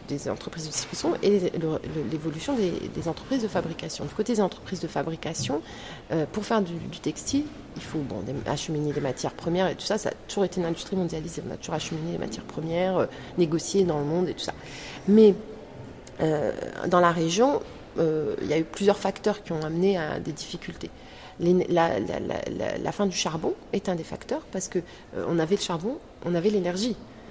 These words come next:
Euh, ensuite, euh, il y a aussi, euh, euh, l'essor de pays ailleurs dans le monde qui commencent à développer leurs propres appareils productifs. Euh,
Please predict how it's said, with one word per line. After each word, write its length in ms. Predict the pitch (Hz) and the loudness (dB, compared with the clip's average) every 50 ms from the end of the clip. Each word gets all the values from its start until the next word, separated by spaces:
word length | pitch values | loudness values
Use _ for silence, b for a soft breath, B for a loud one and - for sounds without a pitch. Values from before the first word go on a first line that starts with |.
| B B B B B B - - - | B B B B B B -6 -2 0
Euh, 320 | 175 165 156 156 156 147 - - | 2 2 2 2 2 0 0 0
ensuite, 640 | 170 170 - - - 269 302 320 - - - - - - | -2 -2 -2 -2 0 0 -2 -2 -4 -8 -12 -6 -2 0
euh, 280 | 185 170 165 165 151 - - | 2 4 6 6 6 4 4
il 80 | 160 | 4
y 60 | 170 160 | 4 4
a 20 | |
aussi, 460 | 156 160 - - - - 247 254 - - - | 4 4 2 2 2 2 0 0 -2 -2 0
euh, 380 | 165 170 151 156 170 104 98 98 B B B B B B - - | 2 2 2 0 0 -2 -4 -4 B B B B B B -6 -2
euh, 160 | - 139 147 | -2 0 0
l'essor 600 | - 160 170 180 185 - - 233 214 214 - - - 175 160 | 2 2 2 2 4 4 4 4 2 2 -2 -8 -10 -8 -6
de 60 | 170 | -6
pays 340 | - - 180 175 180 190 190 - - - - - - - | -4 0 0 0 2 0 -2 -4 -10 -16 -18 -14 -4 0
ailleurs 280 | - 160 165 185 180 | 0 2 2 0 0
dans 140 | 165 165 160 | 0 0 0
le 60 | 160 | 2
monde 200 | 170 208 262 330 339 - - | 2 2 2 0 -2 -4 -8
qui 100 | - - | -14 -12
commencent 380 | - - 196 185 196 226 220 - | -2 0 2 2 2 0 0 -2
à 120 | 208 180 | -2 -2
développer 380 | 175 175 180 170 175 170 - 262 | 0 0 -2 -2 -2 -2 -2 -2
leurs 160 | 269 240 - | -2 -2 -2
propres 400 | - - - 214 - - - - | -4 -6 -6 -6 -6 -8 -4 -4
appareils 300 | 190 185 - 185 180 175 | -4 -2 -2 -4 -4 -4
productifs. 500 | 175 - - 185 180 175 - - - - B B B B B B B B - | -4 -4 -6 -6 -6 -6 -8 -10 -10 -12 B B B B B B B B -4
Euh, 300 | 110 113 95 95 90 | -2 -2 0 0 -2